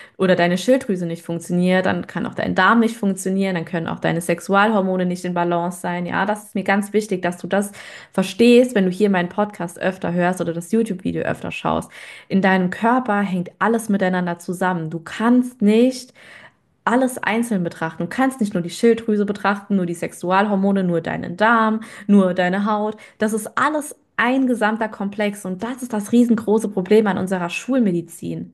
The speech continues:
ja. Das ist einfach so, dass es hier für jeden Bereich irgendwie einen Arzt gibt,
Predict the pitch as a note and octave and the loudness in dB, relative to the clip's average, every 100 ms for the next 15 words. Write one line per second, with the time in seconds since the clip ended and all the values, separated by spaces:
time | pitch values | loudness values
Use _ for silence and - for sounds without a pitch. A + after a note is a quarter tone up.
0 | - E3+ F3+ G3+ - - - - A3 A3 | -8 -2 -2 -2 -8 -18 -12 0 2 2
1 | A3+ - A#3+ C4 A#3 A#3 B3+ C4 - - | 0 0 2 0 2 4 2 0 -10 -4
2 | G#3+ A#3 G#3 - - G#3 G3+ G3 - G#3+ | -2 0 0 -2 -2 0 0 -2 -2 -2
3 | G3 A#3+ D#4 D4+ C4+ G#3+ G3 E3+ E3 - | 2 0 0 -2 -2 0 0 0 -6 -14
4 | _ - C#4+ C4+ B3 A3+ A#3+ - G3+ - | _ 0 2 2 0 0 -2 -2 -6 0
5 | G3+ G#3 - _ - F#3 - | 2 2 -4 _ -8 -8 -10